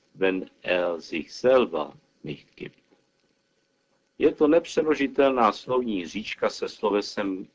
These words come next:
geben, dát, darovat,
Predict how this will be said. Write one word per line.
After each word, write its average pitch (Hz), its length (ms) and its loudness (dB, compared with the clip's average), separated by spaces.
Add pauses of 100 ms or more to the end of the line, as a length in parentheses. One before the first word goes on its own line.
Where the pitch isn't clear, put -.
geben, 92 680 0 (580)
dát, 95 560 2 (440)
darovat, 80 500 0